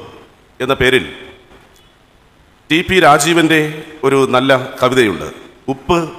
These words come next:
ഒപ്പ് എന്നാണ് പേര്. ആ കവിത ഇങ്ങനെയാണ്. എൽ ഡി ക്ലാർക്ക് വാസന്തി, രണ്ട് കുട്ടികൾക്കമ്മ,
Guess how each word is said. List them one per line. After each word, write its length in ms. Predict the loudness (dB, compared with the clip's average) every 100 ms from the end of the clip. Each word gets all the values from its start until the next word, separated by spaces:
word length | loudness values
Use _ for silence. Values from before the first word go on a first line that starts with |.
| -4
ഒപ്പ് 240 | 0 -2 -2 -4
എന്നാണ് 220 | -2 -2 -2
പേര്. 200 | -4 -6 -20 -20 _ _ _ _ _ _ _ _ _ _ _ _ _ _ 0
ആ 120 | 2 4
കവിത 200 | 2 4 4
ഇങ്ങനെയാണ്. 360 | 6 4 2 0 -6 -16 -20 _ _ _ _ _ _ _ _ _ _ _ _ _ _ _ _
എൽ 140 | 2 4
ഡി 80 | 2 4
ക്ലാർക്ക് 340 | 6 6 4 4
വാസന്തി, 440 | 6 4 2 2 0 -6 -18 -20 -20 _ _ _ _ _ 0
രണ്ട് 300 | 2 4 2 0
കുട്ടികൾക്കമ്മ, 640 | 0 2 2 4 2 4